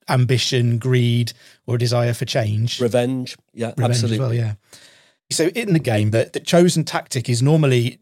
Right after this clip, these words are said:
Speaker 1: to, to assassinate by a hidden dagger, so a dagger that pops out the sleeve at the last minute by which you assassinate someone. Do we see different methods of assassination that are perhaps aimed at achieving different ends?
Speaker 2: Well, certainly we see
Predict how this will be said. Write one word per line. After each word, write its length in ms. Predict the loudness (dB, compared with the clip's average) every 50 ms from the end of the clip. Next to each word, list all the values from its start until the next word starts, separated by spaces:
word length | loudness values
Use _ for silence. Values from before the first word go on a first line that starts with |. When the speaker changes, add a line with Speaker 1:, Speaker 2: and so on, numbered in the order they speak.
| _ _ -8
Speaker 1:
to, 120 | -8 -8
to 160 | -6 -6 -6
assassinate 520 | -4 -2 -2 -2 0 0 0 -2 -2 -2 -2
by 260 | 0 0 2 0 0
a 160 | -2 -4 -2
hidden 300 | 0 0 0 0 2 2
dagger, 340 | 2 2 2 0 -4 -8 -10 -12 _ _
so 140 | -8 -4 -4
a 60 | -2
dagger 220 | 0 0 0 0 -2
that 100 | -4 -6
pops 240 | -8 -8 -6 -6 -8
out 100 | -8 -6
the 80 | -6
sleeve 420 | -6 -4 -2 -2 -2 -2 -4 -6 -10 _ _ _ _ _ _ -14
at 80 | -10 -8
the 60 | -8
last 220 | -8 -6 -6 -4 0
minute 340 | 0 0 0 0 -4 -6 _
by 100 | -4 -2
which 180 | -2 -2 -4 -4
you 60 | -4
assassinate 500 | -2 -2 -2 -2 -2 -2 -2 -2 -4 -4
someone. 340 | -4 -4 -4 -6 -8 -10 -12 _ _ -4
Do 140 | -2 0 0
we 100 | 0 0
see 400 | -2 -2 2 2 4 4 4 2
different 460 | 2 0 -2 -2 -2 -2 -6 -4 -2
methods 420 | 0 0 0 0 0 -4 -4 -2 -2
of 140 | -2 -2
assassination 760 | -2 -2 -2 -2 -2 -2 -2 0 0 0 0 -2 -2 -4 -4 -4
that 120 | -4 -4
are 80 | -6 -6
perhaps 460 | -4 -4 -2 -2 -2 -4 -4 -6 -8 -8 _ _ 0
aimed 200 | 0 2 2 0
at 80 | -2 -2
achieving 340 | 0 0 0 2 2 0 0
different 460 | -2 -2 -2 0 0 0 0 -2 -2
ends? 600 | -2 0 0 0 -2 -6 -8 -8 -10 -10 -10 -8 _ 2
Speaker 2:
Well, 140 | 4 4 4
certainly 460 | 4 6 8 8 8 6 4 0 0
we 300 | 0 0 0 0 0 0
see 640 | -2 -2 -2 -2 0 0 0 0 0 0 0 -2